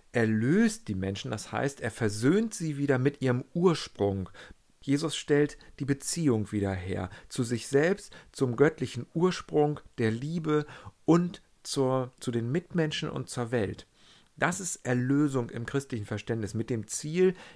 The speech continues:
die ganze Erde, den Planeten wieder zu heilen, in einer geheilten Weise auch das menschliche Zusammenleben zu gestalt-, gestalten. Eine gerechte Form von Zusammenleben. Das ist die große Vision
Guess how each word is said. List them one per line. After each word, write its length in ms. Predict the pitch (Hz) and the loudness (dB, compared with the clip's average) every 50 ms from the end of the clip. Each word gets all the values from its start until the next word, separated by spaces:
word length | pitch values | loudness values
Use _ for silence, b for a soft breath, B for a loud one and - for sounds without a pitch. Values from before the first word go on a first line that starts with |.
| B - | B -10
die 120 | - 120 120 | -10 -2 0
ganze 580 | 139 139 160 180 180 - - 175 165 160 - - - | 2 2 2 0 -4 -4 -2 0 0 0 -2 -4 -4
Erde, 380 | 120 123 135 143 151 143 131 | -2 0 2 2 2 0 0
den 180 | 120 120 113 110 | -2 -2 -4 -4
Planeten 560 | - - 113 113 120 127 139 151 - - 127 | -6 -6 -6 -4 -2 -2 -2 -4 -4 -6 -8
wieder 240 | 123 131 135 123 - | -4 -2 -2 -2 -2
zu 240 | - - 120 104 - | -4 -8 -10 -6 -4
heilen, 240 | 135 131 120 107 107 | -2 0 0 0 -2
in 120 | 113 110 | -2 -4
einer 200 | 113 113 117 117 | -4 -4 -4 -2
geheilten 720 | 113 117 104 107 120 135 147 170 175 170 - 143 123 113 | -2 -4 -4 -2 0 0 2 2 0 0 -4 -8 -4 -2
Weise 400 | 117 113 127 139 135 135 - - | 0 0 0 0 0 -2 -2 0
auch 160 | 131 127 113 | 0 -2 -2
das 340 | - 123 113 - - - - - | -2 -4 -6 -4 -8 -12 -12 -10
menschliche 580 | 123 123 131 143 165 170 - 156 143 - 135 | -6 -2 0 0 0 -2 -2 -4 -4 -4 -4
Zusammenleben 840 | - - 127 117 117 135 160 170 170 160 135 110 110 107 107 104 101 | -6 -6 -6 -2 0 2 2 4 4 4 4 4 4 4 2 0 -2
zu 160 | - - 107 | -6 -8 -6
gestalt-, 600 | 101 104 - - - 107 98 98 101 104 104 - - - 101 | -6 -6 -6 -6 -6 -4 -2 -2 -2 -4 -6 -10 -18 -14 -12
gestalten. 520 | 101 98 - - 113 98 92 95 98 95 B B B B B B B | -10 -10 -8 -6 -4 -4 -4 -4 -6 -10 B B B B B B B
Eine 180 | - 131 131 117 | -4 -4 -4 0
gerechte 640 | 127 123 117 - 147 165 - - - - 151 139 | 0 0 0 0 0 -2 -2 -6 -6 -4 -4 -4
Form 420 | - - - - 131 127 127 127 | -4 -4 -2 0 0 0 0 -2
von 200 | - - 131 110 | -4 -8 -10 -8
Zusammenleben. 640 | - - 110 110 113 104 107 104 95 98 98 98 101 107 | -8 -10 -6 -4 -4 -4 -2 -4 -4 -4 -6 -6 -6 -2
Das 200 | - 123 131 - | -2 -2 -2 -4
ist 160 | 147 - - | -8 -8 -10
die 80 | 139 120 | -8 -8
große 480 | - - 127 135 156 156 - 143 127 | -2 0 2 2 2 0 -4 -6 -6
Vision 580 | 123 117 107 107 113 110 110 123 147 185 214 | -6 -8 -8 -4 -2 -2 0 0 0 -2 -4